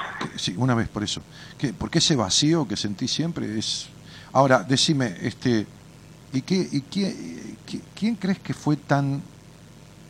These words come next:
Speaker 2: tan estructurado y tan prejuicioso en el hogar donde naciste para que te hayan quedado ciertas normas o ciertas cosas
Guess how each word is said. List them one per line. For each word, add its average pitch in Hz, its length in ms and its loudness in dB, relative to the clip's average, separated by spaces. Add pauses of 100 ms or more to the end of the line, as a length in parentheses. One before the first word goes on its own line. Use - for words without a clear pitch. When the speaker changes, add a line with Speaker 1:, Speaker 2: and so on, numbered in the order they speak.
(960)
Speaker 2:
tan 147 120 0
estructurado 98 680 0
y 90 40 0
tan 117 180 -2
prejuicioso 101 800 -4
en 82 60 -4
el 78 80 -4
hogar 80 180 -2
donde 82 240 -2
naciste 82 420 -6
para 78 160 -6
que 73 80 -8
te 80 140 -8
hayan 82 220 -4
quedado 82 520 -2 (400)
ciertas 98 600 2
normas 87 560 -2
o 73 40 -6
ciertas - 400 -8
cosas - 480 -6